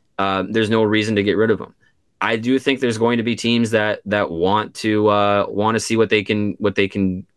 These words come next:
uh, have to give up for him. He plays a style of, of hockey that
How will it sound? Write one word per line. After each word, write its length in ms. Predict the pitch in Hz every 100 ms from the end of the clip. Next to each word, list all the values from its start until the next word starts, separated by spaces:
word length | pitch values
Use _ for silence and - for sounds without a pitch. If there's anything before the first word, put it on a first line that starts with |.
| - - -
uh, 320 | 90 82 80
have 220 | - 107
to 80 | -
give 180 | 90 104
up 160 | 107 -
for 280 | 101 107
him. 260 | 120 127 147 _ - - - _
He 160 | - 113
plays 540 | 98 117 113 120 120
a 100 | 120
style 520 | 110 - 104 107 107 107
of, 360 | 101 95 92 -
of 120 | 95
hockey 400 | 92 98 101 107
that 240 | 95 90